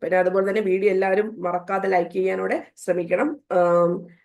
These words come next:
പിന്നെ സബ്സ്ക്രൈബ് ചെയ്യാതെ ആരെങ്കിലും കാണുന്നുണ്ടെങ്കിൽ വീഡിയോ ഇഷ്ടപ്പെടുവാണെങ്കിൽ തീർച്ചയായിട്ടും, ആ, സബ്സ്ക്രൈബ് ചെയ്യുക. അപ്പൊ നിങ്ങൾ ഓരോരുത്തരുടെയും സപ്പോർട്ടാണ് എൻ്റെ ഒരു ബലം എന്ന് പറഞ്ഞിരിക്കുന്നത്. So, ആ, എല്ലാവർക്കും ഹൃദയം നിറഞ്ഞ, ആം,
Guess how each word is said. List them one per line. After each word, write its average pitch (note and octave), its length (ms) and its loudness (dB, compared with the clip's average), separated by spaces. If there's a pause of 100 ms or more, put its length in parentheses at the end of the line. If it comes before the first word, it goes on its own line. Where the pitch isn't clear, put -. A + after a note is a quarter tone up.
പിന്നെ G#3 200 -2
സബ്സ്ക്രൈബ് G#3 440 -2
ചെയ്യാതെ F#3+ 340 2
ആരെങ്കിലും F#3+ 380 0
കാണുന്നുണ്ടെങ്കിൽ F3+ 680 -4
വീഡിയോ F#3 300 0
ഇഷ്ടപ്പെടുവാണെങ്കിൽ F#3 580 -2
തീർച്ചയായിട്ടും, F#3 640 -2 (440)
ആ, E3 200 2
സബ്സ്ക്രൈബ് F3 500 0
ചെയ്യുക. E3+ 360 -2
അപ്പൊ G3 500 -2
നിങ്ങൾ F3+ 280 -4
ഓരോരുത്തരുടെയും F#3 640 -2
സപ്പോർട്ടാണ് F#3+ 720 -4
എൻ്റെ F3+ 220 -2
ഒരു F3+ 140 -4
ബലം F3+ 300 -4
എന്ന് F#3 120 -6
പറഞ്ഞിരിക്കുന്നത്. F3 640 -4
So, G3 560 0 (500)
ആ, E3 360 0
എല്ലാവർക്കും F#3+ 760 0 (160)
ഹൃദയം F3+ 400 0
നിറഞ്ഞ, F3+ 400 -4 (380)
ആം, D#3+ 540 -6